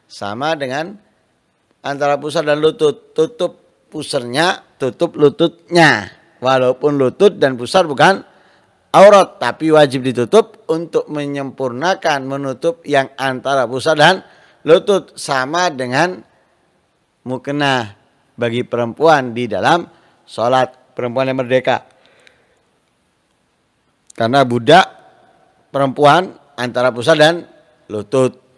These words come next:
Nah, tapi kalau perempuan yang merdeka, yaitu semua anggota badannya kecuali wajah dan kedua telapak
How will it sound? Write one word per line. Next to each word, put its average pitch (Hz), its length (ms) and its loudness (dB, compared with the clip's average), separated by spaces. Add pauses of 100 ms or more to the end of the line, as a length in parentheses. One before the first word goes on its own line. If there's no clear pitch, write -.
(160)
Nah, 78 320 -18
tapi 120 240 -8
kalau 147 160 2
perempuan 147 400 0
yang 147 80 2
merdeka, 160 720 4
yaitu 117 480 -2 (400)
semua 151 800 0
anggota 131 580 0
badannya 120 640 -2
kecuali 120 560 -2
wajah 117 400 2
dan 127 160 -2
kedua 110 400 -2
telapak 113 400 2